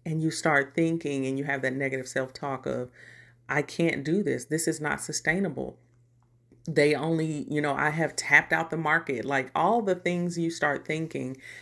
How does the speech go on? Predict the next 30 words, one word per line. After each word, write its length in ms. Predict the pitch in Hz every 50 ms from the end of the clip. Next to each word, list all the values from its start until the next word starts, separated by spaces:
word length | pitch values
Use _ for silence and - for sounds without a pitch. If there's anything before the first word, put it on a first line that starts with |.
| - - - -
that 640 | 143 139 143 139 135 131 135 131 - - - - - - - - - _ - -
ultimately 460 | 151 165 165 - 175 160 143 143 147
make 260 | 143 139 139 139 -
you 100 | 147 139
feel 200 | 139 - 143 139
like 400 | 135 135 127 127 127 123 - - -
your 200 | 147 135 143 139
business 640 | 135 131 139 139 139 139 135 135 131 135 131 131 -
is 240 | - 139 135 127
doomed 540 | - 127 123 117 104 90 85 - - - - - _ - - - - - - - _ - -
and 160 | 135 135 135
your 120 | 135 135
vision 420 | 135 135 143 139 139 139 139 135 135
for 140 | - 131 127
your 100 | 123 120
business 500 | 113 127 123 123 - 117 117 120 - -
is 200 | 123 120 113 113
doomed. 520 | - 117 113 104 - - - - - - - - - - - - - _
So 180 | - - - 165
let's 280 | 170 185 247 240 -
talk 260 | - - 311 262 -
about 720 | 247 220 180 170 165 156 151 151 147 151 - - - - - - - - - - - _ _ _ _ _ _ _ _
that 380 | 143 135 143 143 123 - - -
piece. 500 | - 113 - - - - - - - - _ _ _ _ _ _ _ _ _ - -
First 300 | 185 180 180 185 - 202
of 100 | 175 156
all, 160 | 151 147 135
that's 260 | 135 131 127 - -
not 140 | 135 117 110
accurate. 520 | 107 98 - - - - - - - -